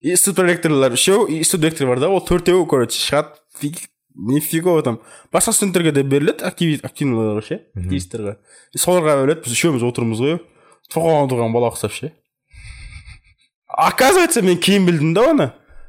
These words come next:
Speaker 1: Бізге грамота беретін біздің декан екен да ше.
Speaker 2: Аха.
Speaker 1: Ал біздің декандар ол туралы ұмытып кеткен ба, или қу-, бет қотақ қойған ба, хуй знает нахуй. Білмеген, короче.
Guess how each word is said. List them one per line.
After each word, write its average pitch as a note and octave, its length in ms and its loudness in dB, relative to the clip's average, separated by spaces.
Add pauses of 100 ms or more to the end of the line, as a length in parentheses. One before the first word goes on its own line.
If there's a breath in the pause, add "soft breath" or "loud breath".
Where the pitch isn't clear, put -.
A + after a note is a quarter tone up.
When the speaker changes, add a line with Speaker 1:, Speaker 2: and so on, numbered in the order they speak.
(140 soft breath)
Speaker 1:
Бізге E3+ 320 2
грамота F3 380 2
беретін E3 320 2
біздің D#3+ 280 0
декан B2+ 280 2
екен G#2+ 240 -2
да A#2 80 0
ше. G3+ 240 -4
Speaker 2:
Аха. F2+ 300 -8 (100)
Speaker 1:
Ал C3+ 100 0
біздің D3 300 0
декандар D3+ 340 0
ол D3 140 2
туралы A#2+ 220 0
ұмытып A#2+ 160 -2
кеткен E3+ 260 0
ба, E3 80 2
или A#2+ 80 0
қу-, - 160 -6 (160)
бет A2 240 -10
қотақ - 300 -4
қойған D3 260 -2
ба, D3 60 -6
хуй C#3 180 -2
знает B2+ 260 -4
нахуй. - 220 -8 (380 soft breath)
Білмеген, B2+ 380 2
короче. E3+ 300 -4